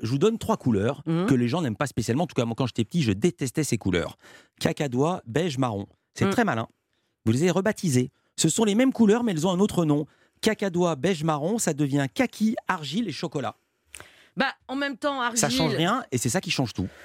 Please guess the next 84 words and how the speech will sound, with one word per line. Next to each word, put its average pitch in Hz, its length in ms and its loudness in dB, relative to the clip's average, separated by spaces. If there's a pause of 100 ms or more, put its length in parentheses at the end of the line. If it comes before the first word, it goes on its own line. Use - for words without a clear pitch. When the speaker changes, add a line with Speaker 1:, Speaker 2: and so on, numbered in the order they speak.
(280)
Speaker 2:
Peut-être. 320 400 0
En 233 80 0
même 233 140 0
temps, 302 100 -4
moi, 302 100 -2
j'aime 208 160 -2
pas, 233 140 -2
tu - 140 -8
vois, 214 80 -2
par 160 100 -2
exemple, 202 180 -4
j'aime 190 200 -2
pas 208 100 0
que, 170 160 -6
j'aime 165 160 -4
pas 180 120 -4
le 175 120 -4
marron, 170 300 -4 (220)
Speaker 1:
Mm. - 80 -14
Speaker 2:
mais, 208 440 0
euh, 190 100 -2
j'explique 175 480 -8
très 226 200 -2
bien 208 180 -4
aux 175 100 -2
gens 226 240 -4
que, - 180 -8
euh, 156 320 -2 (180)
Speaker 1:
Que - 60 2
le - 20 6
chocolat, 127 360 0
c'est - 120 -4
beau. 110 160 -4 (240)
Speaker 2:
chocolat, 147 400 -4
c'est 151 200 -4
mieux, 170 360 0
puis - 120 -4
surtout 170 240 -6
par - 180 -4
touche. - 340 -4
T'es - 80 -12
pas 151 120 -4
obligé 151 220 -2
de - 40 -10
te 170 120 -4
faire 170 220 -4
toute - 220 -8
une 175 100 -2
pièce 214 240 -2
en 190 60 -2
chocolat, 170 440 -2
tu 156 140 -12
vois. 151 100 -4
Speaker 1:
Ça, 131 140 0
on 110 80 -2
a 92 40 -2
bien 110 140 0
compris. - 280 -6
Speaker 2:
Tout 285 260 0
est 208 40 4
dans 196 120 -2
le 180 80 -2
dosage, 269 400 0
cher - 180 -8
ami. 143 120 2
Speaker 1:
On 113 60 0
comprend 143 300 0
aussi 135 220 0
que 110 60 -2
vous 98 60 0
vous 90 120 4
amusez. 113 600 2
Le 113 180 4
sommaire 120 420 0
est 101 140 -2
à 101 80 0
base 110 200 -2
de 101 100 2
rimes 101 240 2
en 95 100 4
haut. 143 380 4
Alors, 113 280 -2
les, 113 260 -2
les, 113 340 2